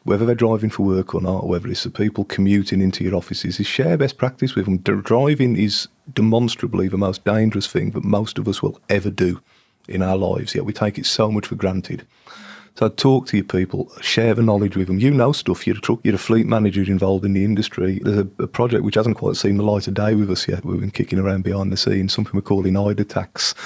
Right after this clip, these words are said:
which, uh, depending on whether you want the pre or post watershed, I'll give you the pre watershed, you can probably work the post watershed out, but I drive a truck and know stuff. Is share that knowledge. You know how to maintain your vehicle. You know how to be confident that your vehicle isn't gonna break down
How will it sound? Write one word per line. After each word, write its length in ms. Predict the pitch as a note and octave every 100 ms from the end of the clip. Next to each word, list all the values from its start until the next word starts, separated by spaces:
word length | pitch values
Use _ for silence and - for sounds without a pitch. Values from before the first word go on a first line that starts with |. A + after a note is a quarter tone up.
| - - - - _
which, 420 | - G2 - -
uh, 280 | G#2 G#2 G2+
depending 460 | G2 G#2 A#2+ A#2 G#2
on 60 |
whether 140 | G2 G2+
you 80 | G2+
want 140 | G2
the 60 | F#2+
pre 200 | - G2+
or 100 | F#2
post 340 | - G2+ -
watershed, 500 | F#2 F2 - - F2+
I'll 60 | G#2
give 140 | A2
you 80 | G#2
the 80 | -
pre 160 | G2
watershed, 460 | F#2 F2+ F#2 F#2 F2+
you 60 |
can 100 | F#2
probably 200 | G2+ F#2+
work 180 | F#2+ F#2
the 60 | -
post 280 | F#2+ F#2 -
watershed 400 | F#2+ F2 - G2+
out, 160 | G2
but 160 | F#2+ - - - -
I 60 | B2
drive 240 | C3 A#2+
a 40 | G2
truck 200 | - -
and 80 | F#2+
know 140 | A2+
stuff. 360 | - G2+ - - _ _ _ - - -
Is 100 | F#3+
share 320 | - - D3 D3+
that 160 | B2
knowledge. 340 | A#2+ A#2+ C#3 A#2
You 120 | B2+
know 420 | A#2 A2+ B2 C#3
how 240 | - C3+
to 140 | B2+ G#2+
maintain 500 | A2+ G#2+ G2+ G2 F#2+
your 100 | F#2
vehicle. 440 | F2+ F2+ - F2+
You 80 | G2
know 180 | G#2 B2
how 80 | C3
to 120 | G#2+
be 100 | G#2+
confident 480 | - G2 - G2 F#2
that 160 | F#2+
your 80 | G2
vehicle 280 | G#2 F#2+ F#2
isn't 140 | F#2+
gonna 140 | F#2 F#2
break 280 | F#2 F#2+
down 360 | - G2 F#2 F2+